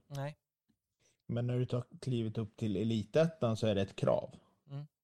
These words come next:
Speaker 2: Vilket gör att bara där åker det ju in en, en jävla massa pengar i budgeten. Men sen blir det också, här börjar du resa liksom, eh,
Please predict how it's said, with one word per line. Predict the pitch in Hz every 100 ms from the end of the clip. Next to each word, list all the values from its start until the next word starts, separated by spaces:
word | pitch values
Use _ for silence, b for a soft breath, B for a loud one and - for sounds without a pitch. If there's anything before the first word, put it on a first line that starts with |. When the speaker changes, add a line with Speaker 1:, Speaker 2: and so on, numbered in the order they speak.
| _ _ _ _ _ _ -
Speaker 2:
Vilket | 120 113 107
gör | 117 110
att | 113 113
bara | 120 110
där | 113 147 160 120 110 -
åker | - 123 110 113
det | 110
ju | 110 110 - _
in | - 117 110
en, | 113 110 107 120 -
en | 120
jävla | 110 107 127
massa | 147 139 127
pengar | 110 101 101 98
i | 101
budgeten. | 107 131 139 92 85 - 117 - _ _ _
Men | 117
sen | 110 104
blir | 107 151
det | 160
också, | 131 - 120
här | 107 107 131
börjar | 143 143 143 135
du |
resa | 131 113 -
liksom, | 110 104 - 104 104 b b b _ _ _ _ -
eh, | - 131 -